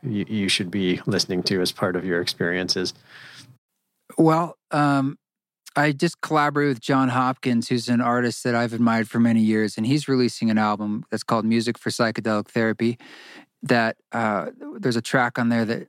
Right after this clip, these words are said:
Speaker 2: I helped him with, or I should say I contributed to, that, and he's just a real master and someone who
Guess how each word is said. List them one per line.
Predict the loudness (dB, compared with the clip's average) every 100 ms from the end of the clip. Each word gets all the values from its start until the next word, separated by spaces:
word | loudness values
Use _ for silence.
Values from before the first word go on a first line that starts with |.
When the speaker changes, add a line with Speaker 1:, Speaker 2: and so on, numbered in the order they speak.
| -4
Speaker 2:
I | -2
helped | 0 -2 -2
him | -2 0
with, | 0 -2 -4 -12 -6
or | -4
I |
should | -2 -4
say | -2 0
I | 0 -2 -6 -14 _ _
contributed | -2 0 0 0 -2 -4
to, | -4 -4 -6 -16 _
that, | -2 -2 -4
and | -2 2
he's | 2 2
just | -2 -2 -14 _ _ _ _ _ _ _ _ -20 -8 0
a |
real | 2 4
master | 2 2 0 -2 -2
and | -2
someone | -2 0 2 2
who | 2 2 0